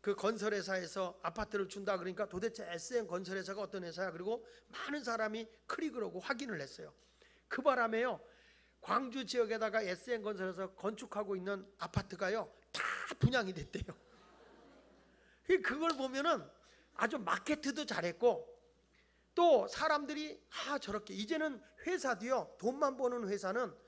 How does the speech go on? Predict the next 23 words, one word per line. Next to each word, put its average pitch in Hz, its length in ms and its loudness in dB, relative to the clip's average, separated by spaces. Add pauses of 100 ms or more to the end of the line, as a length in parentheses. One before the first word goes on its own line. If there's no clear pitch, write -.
(280)
돈만 269 380 2
버는 240 260 2
회사는 202 560 -4
물건 214 280 0
잘 190 140 -2
안 160 160 -4
사요. 165 180 -2
요즘 175 240 -2
젊은이들은 156 560 -4 (460)
뭐냐면 226 500 2 (360)
이미지가 247 520 0
좋고 220 540 -8 (340)
사회에 277 420 4
뭐가 214 320 0
환원을 285 440 0
하고 180 340 -2 (180)
뭔가 247 380 0
자꾸 285 640 -6 (260)
국가에 269 580 2
유익을 285 420 2
주려고 233 340 2
하는 226 140 0
회사들은 226 600 2